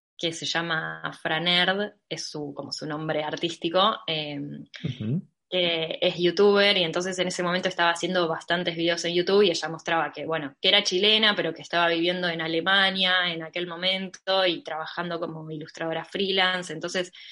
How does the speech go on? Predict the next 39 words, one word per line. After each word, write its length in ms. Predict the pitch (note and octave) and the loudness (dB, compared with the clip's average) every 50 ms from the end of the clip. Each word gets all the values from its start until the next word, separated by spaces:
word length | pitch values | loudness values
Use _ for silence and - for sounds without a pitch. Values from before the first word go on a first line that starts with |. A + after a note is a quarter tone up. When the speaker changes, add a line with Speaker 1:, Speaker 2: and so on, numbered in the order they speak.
| - - - - _ | -20 -20 -20 -20 _
Speaker 1:
mostraba 400 | - D#3+ - - - G3 G3+ G3 | -12 -10 -6 -2 2 4 6 6
lo 180 | G3 F3 E3 E3 | 6 4 2 2
que 80 | F3 F#3+ | 0 -2
ella 200 | F#3+ - F#3 F3+ | -2 0 -2 -2
hacía, 600 | - - - G#3+ G#3+ G#3+ A3 G#3+ G#3 G3+ G3+ G3 | -4 -6 -6 -6 -4 0 2 4 4 4 4 2
cómo 200 | F#3+ E3+ F3 F#3 | 0 -2 -2 0
era 120 | F#3 F#3 | -2 -2
su 200 | F#3 - F3 E3+ | -4 -6 -6 -4
vida, 560 | F3+ G3+ G3+ G#3 G#3+ G3+ G#3 G#3 G#3 A3 A#3 - _ - - - - - - - - - _ _ _ - | -2 -2 0 0 2 2 4 4 2 2 -2 -10 _ -20 -20 -18 -18 -18 -20 -20 -20 -20 _ _ _ -4
eh, 520 | E3 E3+ E3 D#3+ D#3 D#3 D3+ D3+ D3 D3+ - _ | -4 -2 -2 -2 -4 -6 -8 -10 -12 -12 -14 _
y 120 | - F3+ F3 | -8 -4 -2
yo 160 | - G#3 G3+ | 0 0 0
pensaba, 420 | G#3 G3+ - - F#3+ F#3 F3+ G3 | 0 -2 0 2 2 4 4 6
"Ah, 40 | G#3+ G#3 | 6 6
bueno, 280 | G#3 G3+ F3 D3 - - - - - | 4 4 2 -2 -4 -8 -12 -10 -4
no 120 | F#3 A3 A3+ | -2 -2 0
es 120 | G#3+ - | 2 2
algo 200 | G#3+ G3+ F#3 E3+ | 2 2 2 2
tan 160 | E3+ E3+ E3+ | 2 0 -2
distinto 360 | E3+ E3 - F3 E3+ D#3+ D#3+ | -2 -4 -6 -6 -6 -4 -6
a 20 | D#3+ | -4
mí, 200 | F3 F3+ E3+ D#3+ | -2 -2 -2 -2
yo 180 | - - E3+ | -2 -2 -2
vivo 220 | E3+ E3+ F3 F3 F3 | 0 2 2 2 2
en 100 | E3+ E3 | 0 -2
Argentina, 540 | E3+ F3 - F3 F3+ F#3 G3+ G3 F#3 F3 E3+ | -4 -6 -6 -8 -4 -2 0 2 2 0 0
que 80 | E3 D#3+ | -2 -6
está 160 | - E3+ E3+ | -4 -4 -2
acá 100 | E3 E3+ | 0 0
al 100 | E3+ F3 | 2 4
lado, 580 | F3+ F#3 F#3 F#3 F#3+ F#3 F#3 F#3 F#3 F3+ E3 - - - - | 4 6 6 6 6 6 4 4 4 2 0 -4 -8 -10 -8
me 120 | E3+ E3+ E3 | -6 -6 -6
gustaría 500 | D#3+ E3 - F3 F3 G3+ G#3+ G#3 F#3+ F3 | -6 -6 -4 -4 -2 0 2 2 2 2
quizás 240 | E3 E3 F#3 F#3 F#3 | 0 -4 -6 -4 -4
en 60 | E3+ | -4
algún 180 | E3 E3+ F3+ F3+ | -4 -2 -2 -4
momento 320 | F3 F3 F3 E3+ F3 E3 | -4 -4 -4 -2 -2 0
irme, 420 | E3+ F3+ F3+ F3+ F3 E3+ D#3+ D#3+ _ _ - - _ _ - | 0 0 0 -2 -4 -4 -6 -8 _ _ -20 -20 _ _ -8
eh, 420 | - E3 D#3+ D3+ D3 D3 D3+ D3 | -6 -6 -6 -6 -8 -8 -10 -10